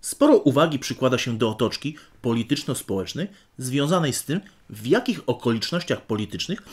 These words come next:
i kulturalnych powstał ten bardzo ważny akt prawny. Zdecydowanie mniej się mówi o dokładnych zmianach, jakie wprowadzała ustawa rządowa do skostniałego systemu Rzeczypospolitej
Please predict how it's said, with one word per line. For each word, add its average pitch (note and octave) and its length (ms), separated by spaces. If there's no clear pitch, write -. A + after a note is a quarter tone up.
i G3+ 80
kulturalnych C3 1000
powstał D3 300
ten A2+ 160
bardzo D#3+ 420
ważny A#2+ 400
akt - 300
prawny. - 480
Zdecydowanie G#3 640
mniej A3 200
się G#3+ 180
mówi G3 320
o D3+ 80
dokładnych E3+ 600
zmianach, C#3+ 420
jakie C3+ 240
wprowadzała C3+ 720
ustawa B2 420
rządowa A#2+ 460
do B2 100
skostniałego B2+ 720
systemu A#2+ 540
Rzeczypospolitej A#2+ 920